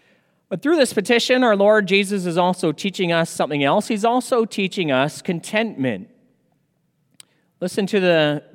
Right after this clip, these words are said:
the petition again. "Give us this day our daily bread." That's not much, right? "Give us this day our daily bread."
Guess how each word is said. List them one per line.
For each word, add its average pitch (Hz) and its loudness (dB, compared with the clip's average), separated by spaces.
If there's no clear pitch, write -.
the 143 0
petition 156 -4
again. 123 0
"Give 185 2
us 226 -2
this 160 -6
day 127 -2
our 110 -10
daily 117 -4
bread." 107 -6
That's 185 -12
not 214 -10
much, 170 -8
right? 175 -18
"Give 196 -4
us 226 -6
this - -10
day 175 -4
our 151 0
daily 139 0
bread." 107 -8